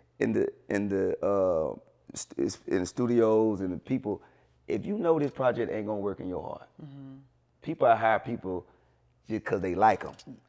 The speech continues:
Speaker 1: And you playing with other people's money.
Speaker 2: Mm-hmm.
Speaker 1: You playing with other people's money now. If
Speaker 2: Yeah.
Speaker 1: this don't come back,
Speaker 2: Mm-hmm.
Speaker 1: I, we gotta stop in a minute 'cause I'm not about to keep losing.
Speaker 2: Exactly.
Speaker 1: But it's people, it's people that'll be like,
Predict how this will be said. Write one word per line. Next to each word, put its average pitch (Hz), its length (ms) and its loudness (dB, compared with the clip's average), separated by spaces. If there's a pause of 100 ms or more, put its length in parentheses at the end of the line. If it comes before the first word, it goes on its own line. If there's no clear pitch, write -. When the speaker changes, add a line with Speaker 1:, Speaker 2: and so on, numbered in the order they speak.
(360)
Speaker 1:
And 101 180 -2
you 277 120 4
playing 160 300 4
with 113 100 6
other 160 180 10
people's 139 240 -2
money. 156 340 2
Speaker 2:
Mm-hmm. 185 360 -8 (440)
Speaker 1:
You 156 140 -4
playing 196 260 10
with 139 100 12
other 208 100 12
people's 208 200 4
money 208 180 10
now. 143 280 4 (240)
If 196 160 2
Speaker 2:
Yeah. 190 60 8
Speaker 1:
this 240 160 10
don't 196 180 12
come 202 220 8
back, - 360 4
Speaker 2:
Mm-hmm. 185 460 -6 (880)
Speaker 1:
I, 139 100 12
we 220 120 8
gotta 226 220 12
stop - 320 10
in 165 80 6
a 156 40 2
minute 208 240 8
'cause 160 100 4
I'm 185 140 4
not 156 180 6
about 139 180 6
to - 60 -4
keep - 200 -2
losing. 175 360 2
Speaker 2:
Exactly. 147 840 -4 (240)
Speaker 1:
But 135 160 8
it's 143 160 6
people, 151 420 2 (240)
it's - 100 -6
people 143 300 2
that'll 113 240 4
be 110 120 -2
like, 104 280 2